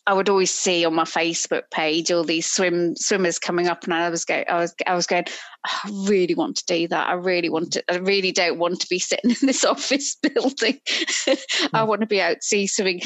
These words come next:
Speaker 1: So I think part of that is what's pushed me to do it is actually I've got the opportunity to do it now, so I'm gonna make sure I jump and use that opportunity, 'cause I will have to get a new job <laughs> at some point,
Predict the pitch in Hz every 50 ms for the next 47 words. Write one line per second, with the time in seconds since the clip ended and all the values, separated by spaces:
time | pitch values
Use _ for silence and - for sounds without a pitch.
0 | - 233 208 - 233 208 208 - - 247 - - - - - - - 254 233 226
1 | - 208 185 - 208 190 185 - - 196 190 185 185 - - - - - - -
2 | _ _ - 214 208 214 - - - - - 277 208 - - - - 226 214 190
3 | 180 - - 175 - 202 190 185 160 - 175 - - - 202 - - - 190 170
4 | - 180 - 180 170 - - - - 180 170 151 - 180 - - 190 - 170 151
5 | 156 147 156 147 156 165 - - 165 165 156 170 160 160 165 160 151 - - -
6 | 165 143 143 - - - 156 147 - - 180 165 160 160 160 151 - - - 170
7 | - - - - 156 147 - - 156 151 - 170 - - - - - - - 202
8 | 196 196 196 196 160 180 180 165 - - - 185 - 160 160 - - - 208 170
9 | 175 175 - - 170 226 - - - 269 - - - - - 269 247 208 214 -
10 | - - 185 175 - - -